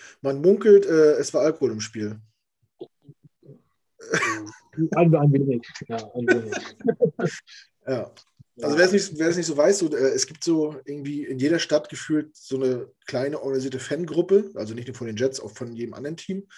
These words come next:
Speaker 1: Und die Jungs haben halt in New York, äh, ein paar kennengelernt aus Washington. Und die dann gesagt haben, „Hä, ihr seid in Washington nächste
Speaker 2: Ja.
Speaker 1: Woche? Na, da kriegen wir was auf die Reihe.“ Und dann wart ihr, glaub ich, den Abend vorher schon noch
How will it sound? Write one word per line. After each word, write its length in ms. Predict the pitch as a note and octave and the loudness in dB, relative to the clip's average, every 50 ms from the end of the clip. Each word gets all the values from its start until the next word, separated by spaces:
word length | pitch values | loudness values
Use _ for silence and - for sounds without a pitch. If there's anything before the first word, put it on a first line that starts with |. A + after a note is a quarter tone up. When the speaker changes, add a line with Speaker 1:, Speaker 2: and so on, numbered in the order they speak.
| - - - - - - _ _ | -20 -20 -20 -20 -20 -20 _ _
Speaker 1:
Und 220 | - C3 B2+ A2+ | -14 -12 -10 -8
die 40 | A#2 | -6
Jungs 220 | B2+ C3 C3+ B2+ - | -4 -4 -4 -4 -6
haben 100 | C3+ B2+ | -6 -4
halt 140 | B2+ B2+ B2+ | -6 -6 -6
in 80 | C3 C3 | -6 -6
New 60 | C3 | -2
York, 340 | A#2+ A#2+ B2 C3 C#3+ C#3 - | -2 0 2 2 0 0 -2
äh, 140 | A2 C3 C3 | -2 -2 -2
ein 120 | C3 B2+ B2 | -2 -4 -6
paar 220 | - C#3 C3 B2+ | -8 -6 -6 -6
kennengelernt 420 | B2+ - C#3 C3 B2 B2 C3 B2 | -6 -8 -10 -8 -6 -6 -6 -6
aus 180 | G#2 G#2+ G#2+ G#2+ | -6 -10 -6 -6
Washington. 560 | C3 D3 - - F#3 F#3 F#3+ G3 G#3 G#3 - _ _ _ _ _ _ _ _ _ - - - _ _ _ _ _ _ _ _ _ _ _ | -6 -4 -4 -6 -8 -8 -8 -10 -10 -12 -14 _ _ _ _ _ _ _ _ _ -20 -20 -20 _ _ _ _ _ _ _ _ _ _ _
Und 120 | C3+ B2 A#2+ | -18 -10 -4
die 40 | B2+ | -4
dann 100 | C3 B2+ | -2 -2
gesagt 200 | A#2+ C3 A2+ A#2+ | -2 -4 -4 -4
haben, 120 | A2+ A2 | -6 -6
„Hä, 220 | C3 C#3+ C3+ A#2+ A2 | -6 -6 -6 -6 -8
ihr 100 | - B2 | -10 -8
seid 180 | A2 B2 A2 - | -8 -8 -8 -10
in 120 | A2 G#2+ | -8 -8
Washington 260 | B2 - - G3 F3 | -8 -6 -6 -6 -4
nächste 220 | E3+ C#3 - - F3 | -4 -4 -4 -4 -6
Speaker 2:
Ja. 60 | F3+ | -8
Speaker 1:
Woche? 260 | F3+ F#3 G3 G3+ G3 - | -6 -6 -6 -8 -10 -10
Na, 140 | B2 A#2+ A2+ | -12 -10 -8
da 160 | G#2+ A#2 B2 | -8 -8 -10
kriegen 220 | B2+ - C#3+ D3 | -10 -12 -12 -10
wir 60 | C#3+ C#3+ | -8 -6
was 200 | C#3 C3 C3 C#3+ C3+ B2 - | -6 -6 -6 -8 -10 -12 -12
auf 220 | F2+ B2 B2 A#2+ | -10 -10 -10 -10
die 120 | - B2+ A#2+ | -10 -10 -6
Reihe.“ 320 | G#2 C3 D3 A2+ G#2 G2+ | -4 -2 -2 -2 -4 -6
Und 100 | F#2+ G#2 | -10 -14
dann 120 | A2 A2 G#2 | -14 -8 -6
wart 140 | A2+ A#2+ B2 | -6 -6 -4
ihr, 40 | C3+ | -4
glaub 120 | B2+ B2+ B2 | -4 -4 -4
ich, 60 | B2 | -6
den 120 | C3+ B2 | -8 -10
Abend 200 | - A#2 B2+ C3 | -10 -10 -10 -10
vorher 280 | B2+ - D3 D3+ D#3 - | -10 -8 -8 -8 -8 -8
schon 80 | D#3 D3 | -10 -8
noch 100 | C#3+ | -8